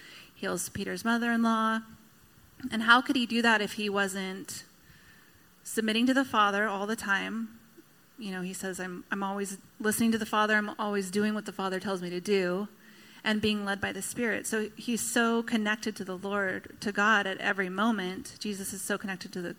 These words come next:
to God and the Spirit at every moment that he's able to walk in that authority and, and just do things as they come up in mo-, just moment by moment. And I just think that's really just incredible.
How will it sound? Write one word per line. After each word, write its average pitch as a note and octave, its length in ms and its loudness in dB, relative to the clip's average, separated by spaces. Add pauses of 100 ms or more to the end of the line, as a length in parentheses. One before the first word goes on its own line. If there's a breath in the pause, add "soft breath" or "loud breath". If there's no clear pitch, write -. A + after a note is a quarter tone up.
(120)
to G3+ 100 -6
God F#3+ 240 -2
and F#3 220 -8
the - 40 -14
Spirit G3+ 200 -2
at - 80 -2
every F#3 160 -2
moment F#3+ 320 -8
that F#3 60 -6
he's G3+ 260 -6
able G3 240 0
to F#3 400 -2 (720 loud breath)
walk G#3+ 320 2
in G#3 100 -2
that F#3 140 -2
authority F3+ 800 -2 (120)
and, F3+ 600 -6 (640)
and F#3+ 220 -8
just F#3+ 240 -4
do G#3+ 200 4
things F#3 460 -4
as G3+ 280 4
they G3 100 -4
come F#3+ 260 -4
up - 340 -4 (100)
in G3 200 -8 (160)
mo-, G3+ 260 -2
just G3+ 180 -6
moment G#3+ 320 0
by F#3 100 2
moment. F#3 480 -6 (720 loud breath)
And F3 140 -6
I F3 60 -8
just F#3 180 -12
think F3+ 200 -10
that's - 260 -8
really E3+ 440 -8 (960)
just - 200 -12
incredible. F#3+ 600 -6